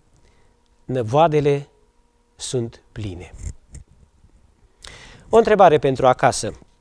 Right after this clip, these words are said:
De ce ne cere Dumnezeu să renunțăm la anumite lucruri pentru a intra în împărăția sa și să-L urmăm?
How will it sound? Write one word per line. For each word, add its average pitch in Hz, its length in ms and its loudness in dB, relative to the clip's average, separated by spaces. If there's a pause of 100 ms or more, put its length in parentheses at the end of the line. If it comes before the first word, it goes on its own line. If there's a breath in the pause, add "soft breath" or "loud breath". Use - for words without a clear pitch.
(240)
De 185 160 4
ce 269 220 0
ne 226 120 4
cere 180 240 0
Dumnezeu 156 420 0
să - 180 0
renunțăm 160 480 0
la 156 120 0
anumite 143 360 -2
lucruri 151 360 -4
pentru 139 280 -2
a 139 40 0
intra 131 260 -4
în 131 60 -4
împărăția 110 560 -8
sa 87 240 -18 (600)
și - 120 -12
să-L 127 200 -4
urmăm? 113 320 -6